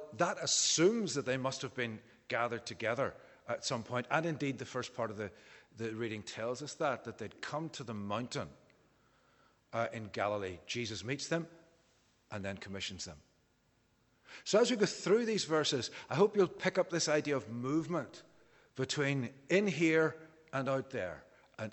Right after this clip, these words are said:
in here and out there. And that's the natural movement of the church.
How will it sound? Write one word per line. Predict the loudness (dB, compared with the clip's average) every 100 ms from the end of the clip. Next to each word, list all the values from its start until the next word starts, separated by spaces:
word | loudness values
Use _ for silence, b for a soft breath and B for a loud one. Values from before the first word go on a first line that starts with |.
| 0
in | 0
here | 0 -2 0 0 -2 -10 -20 _
and | -8 -2
out | -2 -4
there. | -6 -8 -8 -10
And | -2
that's | 2 4 4 2
the | 0
natural | 0 0 0 0 0
movement | 0 0 0 0 -6
of | -8
the | -8
church. | -6 -6 -6 -8 -10